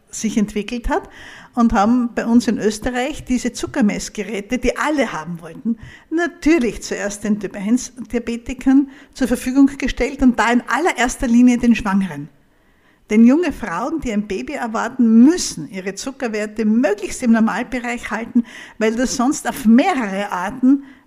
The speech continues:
das kleine Baby schädigt. Und das war natürlich zuerst das Allerwichtigste. Dann wurden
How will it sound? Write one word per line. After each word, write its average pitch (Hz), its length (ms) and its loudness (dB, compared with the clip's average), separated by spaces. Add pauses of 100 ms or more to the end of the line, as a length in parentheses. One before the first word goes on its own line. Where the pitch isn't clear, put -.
(100)
das 220 200 -10
kleine 208 300 -4
Baby 165 380 -10 (120)
schädigt. - 520 -12
Und 185 160 -6
das 214 220 -2
war 196 100 0
natürlich 208 400 -2
zuerst - 320 -10
das 170 140 -14
Allerwichtigste. 247 840 -8 (420)
Dann 214 240 0
wurden 180 340 -4